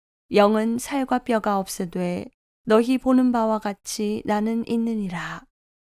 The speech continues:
이 말씀을 하시고 손과 발을 보이시나,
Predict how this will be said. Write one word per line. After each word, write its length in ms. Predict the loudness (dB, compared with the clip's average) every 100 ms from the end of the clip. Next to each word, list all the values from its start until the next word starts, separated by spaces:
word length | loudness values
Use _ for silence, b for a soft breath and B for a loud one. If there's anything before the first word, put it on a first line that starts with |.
| _
이 180 | 2 4
말씀을 540 | 4 2 0 -2 0
하시고 800 | -2 -4 -6 -6 -6 -4 -6 -8
손과 400 | -6 -4 0 0
발을 300 | 0 0 -2
보이시나, 720 | -2 -2 -2 -6 -6 -4 -8